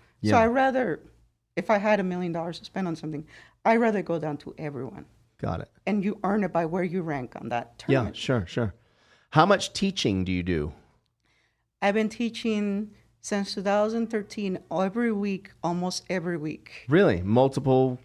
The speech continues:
Speaker 1: clients?
Speaker 2: Yes.
Speaker 1: Mostly
Speaker 2: Mo-
Speaker 1: guys, mostly girls?
Speaker 2: It is almost <laughs> always gonna be men because there's,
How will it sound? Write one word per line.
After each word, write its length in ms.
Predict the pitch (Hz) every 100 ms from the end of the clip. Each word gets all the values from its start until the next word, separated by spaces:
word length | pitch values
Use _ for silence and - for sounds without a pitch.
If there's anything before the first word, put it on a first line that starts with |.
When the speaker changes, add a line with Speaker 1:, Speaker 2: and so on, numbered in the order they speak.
| -
Speaker 1:
clients? 640 | - 131 143 196 208 - _ _ _ _
Speaker 2:
Yes. 400 | 208 170 - -
Speaker 1:
Mostly 420 | 135 147 151 165
Speaker 2:
Mo- 40 |
Speaker 1:
guys, 340 | 151 160 214 180
mostly 340 | 170 151 160
girls? 460 | 139 107 76 85 - _ _
Speaker 2:
It 120 | - 196
is 180 | 196
almost 420 | 196 214 233 240 233
<laughs> 20 |
always 220 | 226 226
gonna 220 | 214 208
be 280 | 185 208 208 - _
men 360 | 180 190 185 185
because 240 | 185 196
there's, 300 | 175 175 -